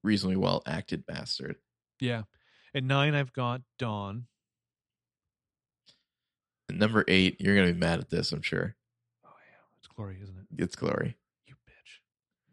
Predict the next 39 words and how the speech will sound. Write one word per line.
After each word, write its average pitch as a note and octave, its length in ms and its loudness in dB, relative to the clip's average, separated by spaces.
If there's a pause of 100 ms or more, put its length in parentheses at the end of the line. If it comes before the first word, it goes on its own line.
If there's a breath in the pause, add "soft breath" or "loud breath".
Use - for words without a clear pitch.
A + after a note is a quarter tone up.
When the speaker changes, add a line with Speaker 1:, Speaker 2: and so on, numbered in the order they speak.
(540)
Speaker 2:
bitch. - 180 0
Speaker 1:
<laughs> - 60 -4
Speaker 2:
Why? G#2 240 -12 (2000 loud breath)
Speaker 1:
Uh, A2+ 640 6 (380)
I, B1 260 6
I B2+ 60 8
should E3+ 180 6
have C#3+ 100 6
figured A#2 320 6
you'd G2 180 6
be, F#2 280 4
you F#2+ 220 0
would G2 100 0
have F#2+ 120 -2
loved F#2+ 280 2
Glory. F#2 400 0 (1120)
Speaker 2:
I, - 40 -8
Speaker 1:
She - 160 -2
is, G2 220 0 (160)
she - 160 0
Speaker 2:
you - 60 8
Speaker 1:
is E3 40 8
Speaker 2:
don't G#3 120 10
Speaker 1:
your G3 80 6
Speaker 2:
remember F3 300 4
Speaker 1:
type. F3+ 60 0
Speaker 2:
me F3 420 4 (320)
ad C3+ 260 2
nauseum D3+ 580 4
telling D3 260 4
you C#3+ 80 4
how C#3+ 120 4
much C#3+ 220 0 (100)
I D#3 40 2
love C#3 200 0
Glory F#3+ 340 0
back D3+ 300 -4
then? D#3 280 2
Speaker 1:
<laughs> - 60 -10